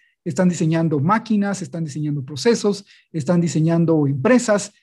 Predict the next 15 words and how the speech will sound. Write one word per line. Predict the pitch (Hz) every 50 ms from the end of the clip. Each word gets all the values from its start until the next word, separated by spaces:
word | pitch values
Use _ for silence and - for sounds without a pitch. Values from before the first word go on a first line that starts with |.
| _ _
modelos | - 165 165 160 160 165 165 156 147
de | 147 143
negocio, | 147 151 170 226 254 247 - 233 220 220 214 - _ _ _ _ _ -
están | 165 139 131 190 180 175
diseñando, | 170 - 175 165 170 175 175 175 175 170 160 -
pues, | 156 151 135 -
carreteras, | - 160 156 147 139 127 - 226 226 220 208 202 202 -
edificios, | 160 165 131 - 233 233 233 - 214 202 - 160
etcétera. | 127 - 165 127 135 151 151
O |
sea, | 127 - 220 226 -
el | - 208
diseño | 190 185 190 - 247 269 294 294 269 240 254 - _ _ _ _ _ _ -
es, | - 226 247 240 - - -
este, | 226 185 175 127 - - 175 165 160 156 156 147